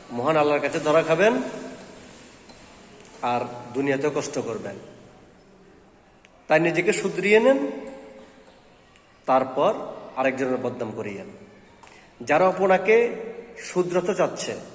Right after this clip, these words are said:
আপনাকে সঠিক পথে আনতে চাচ্ছে, আপনি তাদের বিরুদ্ধে বদনাম করে লাভ হবে না।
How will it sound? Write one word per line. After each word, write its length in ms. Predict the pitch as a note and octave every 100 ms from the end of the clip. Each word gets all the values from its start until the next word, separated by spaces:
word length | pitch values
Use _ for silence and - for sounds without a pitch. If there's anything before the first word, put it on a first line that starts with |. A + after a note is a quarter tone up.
| - - - - - - - _ _ _ _ -
আপনাকে 800 | B2+ D3+ D#3 D#3 F#3 G#3 A3+ - - - -
সঠিক 360 | - E3+ D#3+ A#3+
পথে 160 | A3+ G3+
আনতে 240 | F#3 D#3+
চাচ্ছে, 460 | D#3 C3+ - B2 G2+ - -
আপনি 240 | B2 C#3+
তাদের 340 | C3 C3+ C#3+ D#3+
বিরুদ্ধে 320 | E3+ E3+ F3
বদনাম 420 | C#3 B2+ C3 B2+
করে 340 | A#2+ C3+ F3+ - - - - - A2
লাভ 200 | A2 A#2
হবে 280 | C3 A2+
না। 100 | G2